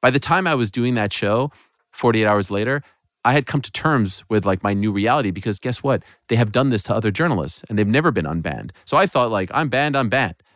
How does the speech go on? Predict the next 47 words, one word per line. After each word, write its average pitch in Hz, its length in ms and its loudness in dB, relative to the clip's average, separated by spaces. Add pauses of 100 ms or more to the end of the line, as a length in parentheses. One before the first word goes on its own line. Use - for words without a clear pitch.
I, 139 240 2
I - 20 2
never 175 260 2
thought 151 220 0
for 139 100 -4
a 123 40 -2
second 123 260 -4
I 110 40 -2
was 98 100 -4
getting 104 260 0
unbanned. 98 480 -2 (120)
So 151 100 0
I 160 40 4
had 185 160 2
already 151 300 0
come 135 220 -4
to - 120 -6
the 104 360 0
sort 104 200 -2
of 92 140 -2
conclusion 104 440 0
that 90 120 2
this 110 180 -4
is 104 80 -4
my 98 140 0
new 95 160 2
reality. 95 460 0 (420)
I'm 196 160 2
just 170 160 -2
a 120 80 -4
super 113 320 -2
emotional 101 400 0
guy 98 220 0
in 92 160 -2
general. 156 420 0
I 113 200 0
had 98 100 -4
two 107 180 -4
kids, 147 300 0
a 104 40 0
third 113 240 0
on 104 120 2
the 98 80 0
way, 127 180 0
and 117 80 0
I'm 110 80 0
like, 104 220 -2